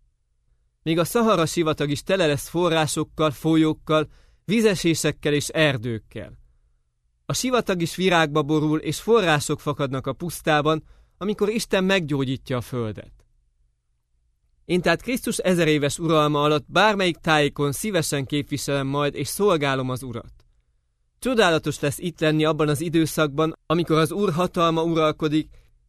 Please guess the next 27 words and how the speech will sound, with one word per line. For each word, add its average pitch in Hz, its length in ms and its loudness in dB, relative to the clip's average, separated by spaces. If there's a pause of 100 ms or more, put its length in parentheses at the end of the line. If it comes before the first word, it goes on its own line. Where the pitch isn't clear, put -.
és - 140 -8
igazság 196 560 0
fogja 143 280 -2
betölteni 135 600 -2
a 120 60 -4
földet. 110 500 -8 (880)
Végre 160 340 2
olyan 214 240 4
lesz 175 240 0
a 165 60 2
föld, 156 320 2
ami 160 220 2
ennek 156 260 0
Isten 175 360 -4
eredetileg 151 640 0
eltervezte, 156 840 0 (300)
amikor 185 320 -2
megteremtette 143 760 -2
az 131 100 -2
embert, 156 500 0 (320)
és - 140 -10
meghagyta 202 500 -2
neki, 165 400 -2
hogy 151 160 -4
gondoskodjon 160 680 0
a 135 60 -2
földről, 147 580 2